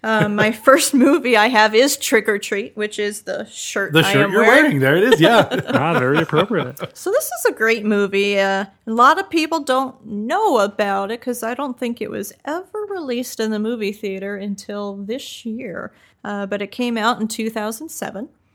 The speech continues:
Speaker 1: Um, it's by, it's directed by Michael Dougherty, and I believe he wrote it as well.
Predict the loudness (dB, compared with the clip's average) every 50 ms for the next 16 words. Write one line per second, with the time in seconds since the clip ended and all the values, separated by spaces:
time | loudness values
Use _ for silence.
0 | _ _ -14 -12 -10 -10 -8 -8 -8 -10 -10 -10 -6 -4 -4 -2 -2 -4 -4 -4
1 | -6 -6 -6 -8 -8 -8 -6 -6 -6 -6 -4 -2 -2 -2 -2 -2 -2 -4 -2 0
2 | 0 0 0 0 0 -2 -2 0 -2 -2 0 0 0 2 2 2 2 0 -2 -6
3 | -6 -6 -6 -6 -6 -6 -6 -8 -8 -8 -8 -8 -8 -8 -10 -10 -8 -8 -8 -8
4 | -6 -8 -8 -10 -10 -12 -12 -12 -10 -10 -8 -8 -10 -10